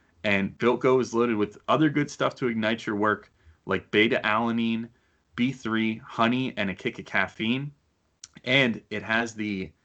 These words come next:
uh, the kick to keep you going strong with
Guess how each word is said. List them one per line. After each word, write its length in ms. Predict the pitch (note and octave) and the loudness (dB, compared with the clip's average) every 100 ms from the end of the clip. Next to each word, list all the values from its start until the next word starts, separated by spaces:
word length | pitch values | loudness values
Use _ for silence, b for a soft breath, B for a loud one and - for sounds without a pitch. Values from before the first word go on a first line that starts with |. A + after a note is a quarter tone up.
| _ _ _ _ | _ _ _ _
uh, 160 | F#2+ G2 - | -10 -10 -10
the 120 | G2+ | -12
kick 340 | - - D#3+ - | -6 -2 -2 -2
to 100 | A#2+ | -4
keep 240 | C#3 - | -4 -2
you 80 | A#2+ | 0
going 300 | A#2 A#2+ A2 | 2 2 0
strong 540 | - A2+ G#2+ G#2+ G#2 - | -2 2 4 4 0 -2
with 400 | G2 F#2+ - | 0 0 -4